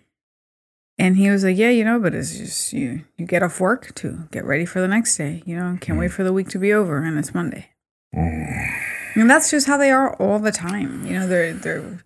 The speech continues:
Speaker 1: <sighs> trying to fall asleep early so that way the day can be over and we can just move on to the next.
Speaker 2: Have you st-, eh,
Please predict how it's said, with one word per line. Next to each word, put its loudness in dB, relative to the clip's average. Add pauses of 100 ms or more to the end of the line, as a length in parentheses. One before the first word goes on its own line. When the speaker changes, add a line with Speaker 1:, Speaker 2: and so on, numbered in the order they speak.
Speaker 1:
<sighs> -2
trying 6
to 2
fall 4
asleep 4
early 4
so -4
that 2
way 2
the -2
day 6
can 2
be 4
over 4
and 2
we 0
can 0
just -2
move 0
on 2
to -2
the 2
next. 0 (560)
Speaker 2:
Have 8
you 10
st-, 2
eh, 0